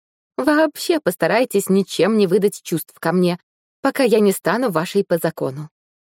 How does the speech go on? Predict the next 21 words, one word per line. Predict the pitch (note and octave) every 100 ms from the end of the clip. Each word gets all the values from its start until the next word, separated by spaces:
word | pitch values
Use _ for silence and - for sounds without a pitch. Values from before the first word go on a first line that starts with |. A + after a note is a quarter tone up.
| -
Поднимется | C#4 G#3+ B3 A3+ - B3
шум, | - F3+ D#3 _ _ -
начнутся | B3+ - B3 A3 G#3+
протесты | G3 G3+ - F#3 - B3
и | A3
увещевания, | G#3 F#3 F#3 - D#3 F3 G3+ E3 D#3 D#3+ - - _
объяснения | B3+ G#3 B3 - F#3+ A#3+ C4+ G#3+
и | G3
упреки. | F#3+ F3+ - C#3+ - C#3 - _ _ _ _
Они | C#4+ C#4+ D4+
измучат | C4+ D4+ E4 D#4+ G3 F3+
меня, | F3 F3+ F#3 - _ -
вынудят | B3 D4+ A#3+ A3 G#3+
бежать, | G3+ A#3+ C4 F#3 - - -
не | F#3+ G#3+ A3
от | G3+ F#3
вас, | F#3 G#3 F3 - - _ - _ _
но | A#3+ C#4+ B3
от | C4+
суда | - B3+ D4+
людского. | A#3+ E3+ - D#3 C#3 C#3+